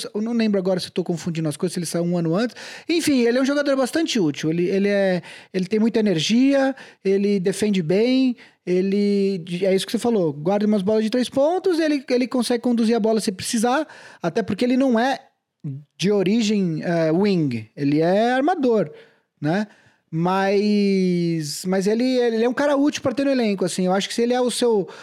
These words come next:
nono melhor jogador do time, eh, você tá bem.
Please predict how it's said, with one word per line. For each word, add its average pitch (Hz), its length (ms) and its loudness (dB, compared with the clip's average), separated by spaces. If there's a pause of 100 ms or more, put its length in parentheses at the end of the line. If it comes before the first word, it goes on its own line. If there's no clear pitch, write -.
(180)
nono 269 380 4
melhor 240 280 4
jogador 208 380 2
do 190 100 0
time, 233 520 0
eh, 190 240 2
você 202 200 -2
tá 240 160 -2
bem. 170 300 -2